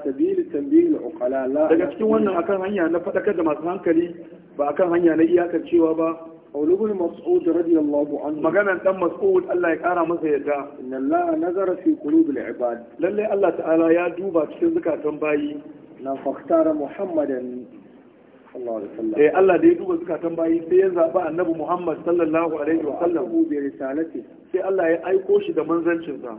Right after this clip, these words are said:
Speaker 1: وانتخبه بعلمه.
Speaker 2: Sai Allah ya zaɓe shi da iliminsa.
Speaker 1: نعم، ثم نظر في قلوب العباد.
Speaker 2: Sannan zai ƙara
Speaker 1: قلوب
Speaker 2: duba
Speaker 1: الناس.
Speaker 2: zukatan bayi,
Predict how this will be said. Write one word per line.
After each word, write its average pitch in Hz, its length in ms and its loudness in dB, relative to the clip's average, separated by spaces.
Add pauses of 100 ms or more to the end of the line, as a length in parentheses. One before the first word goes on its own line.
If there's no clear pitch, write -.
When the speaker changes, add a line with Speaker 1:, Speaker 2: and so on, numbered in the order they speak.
(120)
Speaker 1:
وانتخبه 156 880 0
بعلمه. 139 420 0 (420)
Speaker 2:
Sai 170 100 6
Allah 185 300 2
ya 170 100 6 (120)
zaɓe 165 380 4
shi - 140 -6
da 156 120 0
iliminsa. 160 560 2 (840)
Speaker 1:
نعم، 120 200 -10 (120)
ثم 131 200 -2
نظر 135 440 6
في - 140 2
قلوب 160 380 8
العباد. 113 460 0 (440)
Speaker 2:
Sannan 180 280 2
zai 220 180 4
ƙara - 240 2
Speaker 1:
قلوب - 240 6
Speaker 2:
duba 190 80 4
Speaker 1:
الناس. 143 180 0
Speaker 2:
zukatan 170 400 0
bayi, 170 300 2